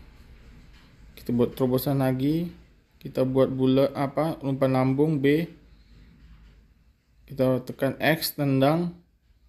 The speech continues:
Oke. Nah, sekian dulu video dari saya.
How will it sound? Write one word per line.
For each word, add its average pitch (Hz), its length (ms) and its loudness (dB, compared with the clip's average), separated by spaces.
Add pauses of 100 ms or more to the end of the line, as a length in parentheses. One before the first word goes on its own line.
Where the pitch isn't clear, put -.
(1000)
Oke. 160 480 -2 (3000)
Nah, 117 320 -4 (1120)
sekian 135 240 -2
dulu 135 400 4
video 135 320 0
dari 127 320 0
saya. 147 640 0